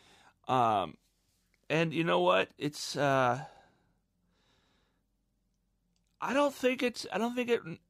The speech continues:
I don't think it means that we're gonna see the Hulk. I think it's legitimately just referencing his first appearance in comics.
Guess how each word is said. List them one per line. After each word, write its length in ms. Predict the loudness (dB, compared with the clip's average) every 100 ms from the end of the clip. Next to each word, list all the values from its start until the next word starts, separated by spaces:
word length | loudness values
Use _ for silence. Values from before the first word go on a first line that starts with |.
| -6
I 60 | -2
don't 160 | -2
think 160 | -2 -4
it 100 | -2
means 240 | -2 -2
that 60 | -4
we're 100 | -4
gonna 140 | -4
see 140 | -4 -4
the 120 | -2
Hulk. 380 | 0 0 -2 -14 _ _ _ _ _ _ _ _
I 120 | 2
think 180 | 2 2
it's 240 | 0 -4
legitimately 760 | -2 2 4 4 4 2 0 0
just 320 | 2 -2 0
referencing 640 | 2 2 0 -6 -4 -4 -2
his 240 | -2 -2
first 360 | -4 -2 -2 -4
appearance 440 | -6 -4 -4 -4
in 80 | -6
comics. 540 | 0 0 -2 -8 -16